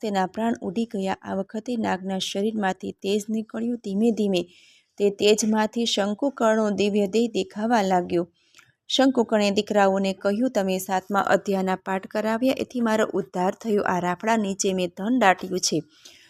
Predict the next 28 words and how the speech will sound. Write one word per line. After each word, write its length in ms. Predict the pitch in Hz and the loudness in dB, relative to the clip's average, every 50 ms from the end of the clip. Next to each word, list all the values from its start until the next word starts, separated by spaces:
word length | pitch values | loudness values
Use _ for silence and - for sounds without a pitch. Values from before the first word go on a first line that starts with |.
| _ _ _ | _ _ _
તે 80 | 262 262 | 0 2
તમારા 460 | 262 226 196 190 196 202 220 269 277 | 4 4 4 6 4 4 4 4 4
માટે 460 | 247 226 196 190 190 - 233 226 214 | 4 6 6 4 4 4 0 0 0
છે. 340 | 208 - - 196 170 156 - _ _ _ _ _ _ _ - | 0 0 0 0 0 0 -4 _ _ _ _ _ _ _ -4
તમે 200 | 208 208 214 202 | 0 0 2 2
તે 160 | 208 208 196 | 2 2 2
ધનનો 380 | 202 202 190 196 202 196 185 | 2 2 2 2 4 2 0
સારો 400 | 185 - - 208 220 226 226 208 | 0 0 -2 0 2 4 4 4
ઉપયોગ 400 | 190 190 - - 202 220 240 240 | 4 2 0 0 0 0 0 0
કરશો." 380 | - 208 190 185 185 - 190 180 | 0 0 0 0 0 0 0 2
આમ 280 | - - 185 185 185 190 | 2 2 0 0 -2 -4
કહી 400 | - - 185 190 196 220 233 - - - - - - _ _ _ _ _ | -4 -4 -4 -4 -4 -8 -10 -10 -12 -20 -20 -20 -20 _ _ _ _ _
શંકુકર્ણનો 760 | _ - 233 233 254 247 269 262 254 - 240 226 226 226 233 220 | _ 0 2 2 2 4 2 0 0 2 2 4 4 4 4 2
આત્મા 460 | - - 202 196 202 - 208 202 196 | 2 2 0 0 0 -2 -4 -2 -2
આકાશ 440 | 196 196 190 - 202 196 196 - - | -2 -2 -2 -2 -2 -2 0 -2 -2
માર્ગે 340 | 196 190 185 185 - 196 190 | -2 -4 -4 -2 -4 -4 -4
ચાલ્યો 440 | 190 - 208 190 190 190 196 208 208 | -4 -4 -2 -2 -2 0 0 -2 -2
ગયો. 280 | 196 214 208 214 220 220 | -2 -2 -2 -2 -2 -6
ત્યારબાદ 580 | - _ 196 185 185 180 185 185 190 202 208 | -6 _ -2 -2 -2 -2 -2 -2 -2 -2 -2
તેણે 260 | - - 190 185 185 | -4 -4 -4 -2 -4
અનેક 380 | - - - 196 220 254 247 - | -4 -2 -2 0 0 0 0 -2
સુખો 380 | 254 - - 214 - - 220 196 | -6 -6 -6 -10 -8 -6 -6 -6
પ્રાપ્ત 480 | 196 - 196 190 185 - - - 190 | -4 -2 -2 -2 -2 -4 -4 -4 -4
કર્યા 360 | 185 - 196 190 190 196 185 | -2 -2 -2 0 0 2 0
અને 200 | 185 185 185 185 | 0 0 -2 -4
જીવનના 500 | 185 - - 190 185 190 190 190 185 185 | -6 -6 -8 -6 -2 -2 -2 0 0 0
અંતે 480 | 180 - - 190 196 202 196 254 254 233 - | -2 -2 -2 -4 -4 -2 -2 -2 -4 -2 -4
ઉત્તમ 380 | 190 185 - - - 202 185 | -6 -8 -8 -4 -2 -2 -2